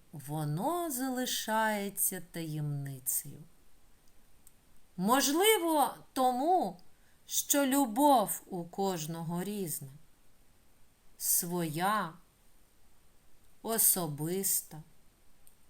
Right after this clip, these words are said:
А може тому, що кожна людина бачить одне з облич кохання?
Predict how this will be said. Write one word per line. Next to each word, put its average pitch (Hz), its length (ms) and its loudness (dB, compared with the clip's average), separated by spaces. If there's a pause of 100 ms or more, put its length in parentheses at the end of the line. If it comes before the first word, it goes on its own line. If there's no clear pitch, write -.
(960)
А 180 160 -2
може 180 380 -2
тому, 175 680 -4 (800)
що 233 420 4
кожна 302 720 4
людина 262 1120 0
бачить 285 960 4
одне 247 720 0
з 156 160 2
облич 202 680 -2
кохання? 190 920 -4